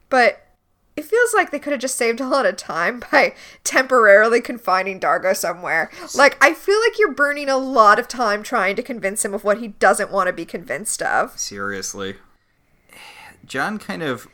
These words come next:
Speaker 2: ushers the ladies out of the room so that he can have a man-on-man talk with Dargo.
Speaker 1: Yeah, yeah.
Speaker 2: And it's basically, "Hey, look, I know you have a giant boner and honor and an honor boner, but that's all stupid.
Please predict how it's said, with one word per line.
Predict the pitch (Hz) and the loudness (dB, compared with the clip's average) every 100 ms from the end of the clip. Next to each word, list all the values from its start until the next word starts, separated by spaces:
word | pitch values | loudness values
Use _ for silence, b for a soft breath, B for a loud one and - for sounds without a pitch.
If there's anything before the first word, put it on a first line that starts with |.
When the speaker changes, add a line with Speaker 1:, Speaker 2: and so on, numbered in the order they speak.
| - | -8
Speaker 2:
ushers | 110 - 131 123 120 110 - - | -8 -8 -4 -4 -4 -6 -8 -10
the | - 101 | -8 -6
ladies | 98 98 104 107 101 | -4 -6 -4 -6 -6
out | 104 104 | -6 -8
of | 98 | -10
the | 104 | -10
room | 101 101 107 127 B B B B | -8 -6 -6 -8 B B B B
so | - 117 | -10 -6
that | 110 110 | -6 -8
he | 107 | -10
can | 113 | -8
have | 110 104 | -6 -6
a | 101 | -6
man-on-man | 104 104 107 104 101 101 98 104 | -6 -6 -4 -4 -6 -8 -10 -12
talk | 113 107 104 - | -4 -2 -2 -4
with | 101 - | -12 -12
Dargo. | 87 110 117 120 123 - | -10 -8 -4 -2 -2 -4
Speaker 1:
Yeah, | 262 262 294 247 - _ - | 0 2 2 0 -14 _ -8
yeah. | 190 220 285 - _ _ | 2 4 2 -2 _ _
Speaker 2:
And | 123 120 117 - - | -8 -8 -8 -14 -14
it's | 147 - | -12 -8
basically, | 254 233 185 - 135 120 | -6 -4 -6 -6 -6 -6
"Hey, | - 139 | -8 -6
look, | 123 113 104 - | -2 -2 -4 -8
I | 123 | -8
know | 170 | -6
you | 220 | -6
have | 202 | -6
a | 175 | -8
giant | 127 123 131 120 - | -6 -6 -6 -8 -6
boner | 110 113 113 113 113 | -4 -2 -2 -2 -2
and | 107 107 - | -4 -8 -6
honor | 104 107 107 107 107 | -4 -2 -2 -4 -6
and | 101 | -8
an | 98 101 | -10 -8
honor | 104 104 110 | -4 -2 -4
boner, | 104 107 107 107 104 b b b | -4 -4 -4 -4 -6 b b b
but | 107 101 | -8 -8
that's | 117 - | -8 -4
all | 180 240 | -4 -2
stupid. | - - - 151 131 117 104 104 | -6 -6 -4 -2 -2 -4 -6 -6